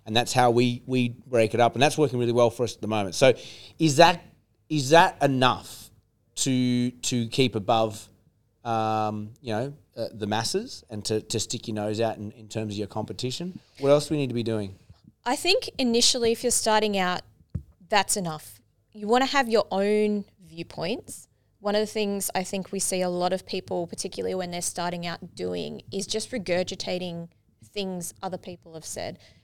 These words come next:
Speaker 2: And yeah, okay, I get it. Nothing that's on social media or the internet is ever going to be truly original because
Speaker 1: Mm.
Speaker 2: it's all been said or done before in some way. But you can always take your own unique spin on it.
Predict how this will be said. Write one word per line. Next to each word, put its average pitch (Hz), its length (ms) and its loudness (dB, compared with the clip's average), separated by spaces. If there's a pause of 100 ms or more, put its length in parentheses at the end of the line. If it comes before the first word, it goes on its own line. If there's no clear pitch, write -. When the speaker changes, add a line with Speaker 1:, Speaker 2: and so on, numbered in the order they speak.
(100)
Speaker 2:
And 233 140 0
yeah, 233 240 6
okay, 214 200 2
I 185 140 4
get 180 160 2
it. 165 100 -2
Nothing 202 640 0 (300)
that's - 220 -2
on 196 140 -4
social 185 380 0
media 170 340 -2
or 165 100 -4
the 160 160 -6
internet 175 500 -4 (120)
is 208 180 -4
ever 185 180 2
going 175 200 -4
to 160 40 -6
be 165 120 -12
truly 170 480 -6
original 151 520 -12
because 156 300 -12
Speaker 1:
Mm. - 40 -14
Speaker 2:
it's - 120 -18
all 311 120 -4
been 165 220 -10
said - 280 -12
or 147 80 -6
done 165 260 -4
before 165 340 -10
in 160 120 -12
some 165 260 -10
way. 151 260 -8 (480)
But 202 280 8
you 240 100 -2
can 277 120 0
always 339 180 2
take 277 220 4
your 214 160 4
own 208 100 0
unique 180 300 -6
spin - 320 -8
on - 140 -12
it. - 180 -14